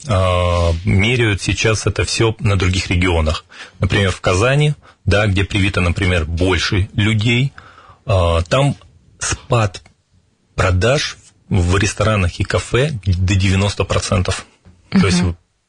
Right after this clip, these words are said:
Speaker 1: представляете, какой это колоссальный спад. То есть,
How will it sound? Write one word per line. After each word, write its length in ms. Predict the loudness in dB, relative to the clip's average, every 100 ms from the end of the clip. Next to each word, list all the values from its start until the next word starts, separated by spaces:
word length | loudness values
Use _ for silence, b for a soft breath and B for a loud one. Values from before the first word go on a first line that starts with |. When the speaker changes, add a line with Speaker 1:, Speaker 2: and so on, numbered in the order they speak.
| _ _ -4
Speaker 1:
представляете, 800 | -2 -2 0 2 2 0 0
какой 400 | -2 -2 0 0
это 160 | 0 -4
колоссальный 720 | -2 0 -2 0 0 2 0
спад. 480 | -2 -4 -2 -2 -4 -18 _ -4
То 120 | -2
есть, 200 | -2